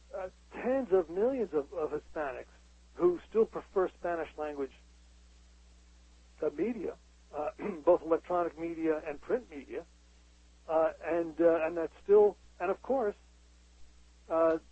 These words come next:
the, the, uh, the, the somewhat older population are, are also tend to have more assets and income. I mean,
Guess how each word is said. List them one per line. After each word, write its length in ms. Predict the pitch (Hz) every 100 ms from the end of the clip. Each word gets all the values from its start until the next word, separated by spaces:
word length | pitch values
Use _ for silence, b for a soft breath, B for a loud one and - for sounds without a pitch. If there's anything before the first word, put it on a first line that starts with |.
| - - - -
the, 80 | 151 - - 165
the, 280 | 160 160
uh, 20 | 160
the, 140 | 165 175 -
the 80 | 160
somewhat 240 | 214 208 180
older 280 | 165 196 180
population 680 | 156 170 160 156 226 - 170 175
are, 180 | 147 143 147
are 240 | 139 135 - - - 156
also 520 | 196 214 175 151 165 - - - - -
tend 160 | 190 226
to 100 | 175
have 320 | 156 165 -
more 220 | 165 165
assets 420 | 151 165 - 170 - - 143
and 120 | 143
income. 460 | 185 240 156 127 143 - - -
I 40 |
mean, 100 | 151